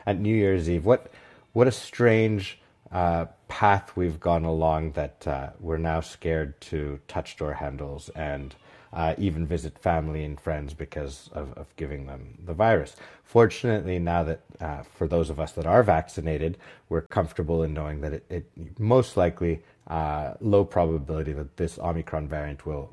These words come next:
will hurt very much per se, and it becomes just like a, a crappy flu, uh, even less so for, for many people. So again, um, lots of different, lots of different changes. We couldn't see family,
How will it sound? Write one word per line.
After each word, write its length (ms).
will 160
hurt 340
very 260
much 260
per 120
se, 220
and 100
it 80
becomes 340
just 220
like 220
a, 180
a 60
crappy 400
flu, 500
uh, 640
even 300
less 260
so 160
for, 180
for 280
many 200
people. 380
So 440
again, 440
um, 560
lots 260
of 60
different, 560
lots 200
of 60
different 260
changes. 480
We 360
couldn't 240
see 140
family, 580